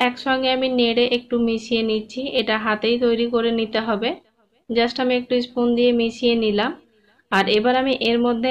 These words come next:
অ্যাড করছি থ্রি টেবিল স্পুন মতো বেসন। যেহেতু ডালটা খুব ঝরঝরে এবং এর মধ্যে কোনো রকম জল অ্যাড করিনি, তাই এই ডালটাকে বাইন্ড করার জন্য একটু বেসনটা প্রয়োজন হবে। তাই এখানে আমি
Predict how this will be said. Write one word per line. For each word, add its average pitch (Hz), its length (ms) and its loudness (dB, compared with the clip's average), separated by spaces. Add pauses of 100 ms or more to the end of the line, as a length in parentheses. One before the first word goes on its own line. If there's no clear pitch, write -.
(100)
অ্যাড 208 200 0 (100)
করছি 226 240 -4 (160)
থ্রি 247 180 0
টেবিল 233 320 2 (120)
স্পুন 247 200 -2 (100)
মতো 240 180 0 (100)
বেসন। 220 380 -2 (720)
যেহেতু 247 320 4
ডালটা 240 460 2
খুব 269 120 0 (120)
ঝরঝরে 240 560 2 (180)
এবং 220 160 -2 (160)
এর 220 140 0
মধ্যে 233 240 2 (100)
কোনো 226 160 0 (100)
রকম 240 180 0 (140)
জল 208 180 2
অ্যাড 214 220 2
করিনি, 226 360 2 (540)
তাই 214 160 4
এই 220 160 2
ডালটাকে 220 440 2
বাইন্ড 226 420 2
করার 247 240 2 (100)
জন্য 214 180 2 (180)
একটু 240 240 -4
বেসনটা 220 420 0 (100)
প্রয়োজন 190 440 2
হবে। 190 180 -6 (520)
তাই 226 220 4
এখানে 254 320 -2
আমি 254 120 0